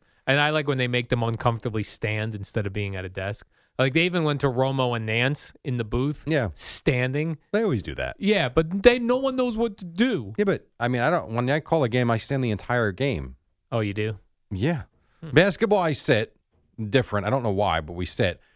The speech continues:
Speaker 2: But football, because you're up with the binocular, you just, it's,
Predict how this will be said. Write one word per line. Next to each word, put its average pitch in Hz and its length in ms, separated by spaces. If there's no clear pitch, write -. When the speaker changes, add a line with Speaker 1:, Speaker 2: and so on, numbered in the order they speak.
Speaker 2:
But 117 140
football, 95 680
because 127 300
you're 123 100
up 147 120
with 165 120
the 147 60
binocular, 113 560
you 120 80
just, - 360
it's, 107 260